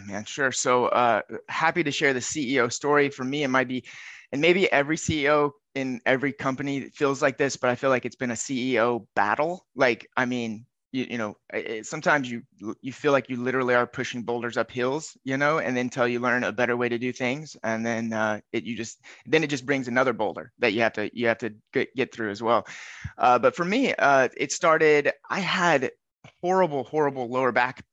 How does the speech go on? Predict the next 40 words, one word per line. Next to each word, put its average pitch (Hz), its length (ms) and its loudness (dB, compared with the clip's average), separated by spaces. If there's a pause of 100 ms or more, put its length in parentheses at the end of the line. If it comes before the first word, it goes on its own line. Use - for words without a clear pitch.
and, 117 320 -6
and, 110 280 -4
uh, 101 180 -4
leg 123 260 0
pain 120 200 -4
when 104 80 -6
I 110 80 0
was 110 120 -6
in 104 80 -12
high 156 220 -2
school. 117 260 -8
My 110 140 -4
dad 131 180 2
was 117 100 -10
a 117 60 -8
high 117 100 -2
school - 220 -10
basketball 120 400 0
coach. - 380 -4 (600)
Parents 139 320 0
knew 123 100 -4
nothing 135 400 -2
about 127 300 2
chiropractic. 127 760 -2
And 120 160 -6
so 135 120 -2
I 120 60 4
was 123 140 -2
on 113 320 -6 (120)
medications, 123 500 -2
but 120 100 -10
this 170 160 -4
was 156 100 -8
back 135 260 2
late 139 220 0
nineties. 131 640 0
So 127 100 0
I'm 135 160 4
on 120 220 2
opioids, 120 640 -2